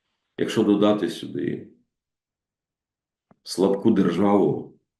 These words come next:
з точки зору управління внутрішніми процесами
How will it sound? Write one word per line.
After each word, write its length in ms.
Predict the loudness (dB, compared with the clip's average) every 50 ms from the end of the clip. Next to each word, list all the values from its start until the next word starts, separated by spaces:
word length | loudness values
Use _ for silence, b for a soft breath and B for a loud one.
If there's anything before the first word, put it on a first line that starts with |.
| _ _
з 100 | -20 -12
точки 320 | -6 -6 -6 -6 -6 -8 -8
зору 280 | -4 -2 0 0 0
управління 680 | 0 0 0 2 2 4 6 6 6 6 4 4 2 0
внутрішніми 720 | 0 2 2 2 0 -2 -6 -10 -8 -6 -4 -4 -4 -4
процесами 600 | -6 -6 -8 -8 -6 -4 -4 -4 -4 -8 -10 -14